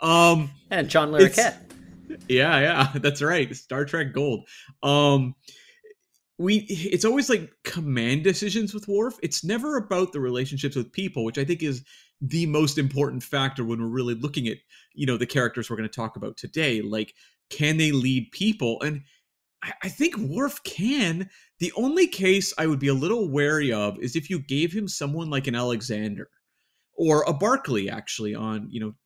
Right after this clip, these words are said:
Speaker 1: T N G. Um, I don't know how that would go.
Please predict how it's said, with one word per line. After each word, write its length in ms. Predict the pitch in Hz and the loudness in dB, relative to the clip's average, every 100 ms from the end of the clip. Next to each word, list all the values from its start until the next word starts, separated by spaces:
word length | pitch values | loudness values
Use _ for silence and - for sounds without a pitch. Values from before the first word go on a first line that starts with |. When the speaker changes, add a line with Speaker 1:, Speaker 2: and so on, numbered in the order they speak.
| _ - _ - | _ -20 _ -12
Speaker 1:
T 180 | 110 | -8
N 80 | 107 | -6
G. 340 | 98 139 135 - | -4 -2 -2 -4
Um, 420 | 110 113 107 104 _ _ _ _ _ - | -4 -4 -4 -8 _ _ _ _ _ -10
I 140 | 180 208 - | -6 -4 0
don't 240 | 214 254 | 0 0
know 180 | 262 269 | -2 -2
how 280 | 160 202 185 127 | -2 0 0 0
that 260 | 131 139 - | 0 0 0
would 180 | 113 92 | -6 -4
go. 320 | 107 - | -6 -6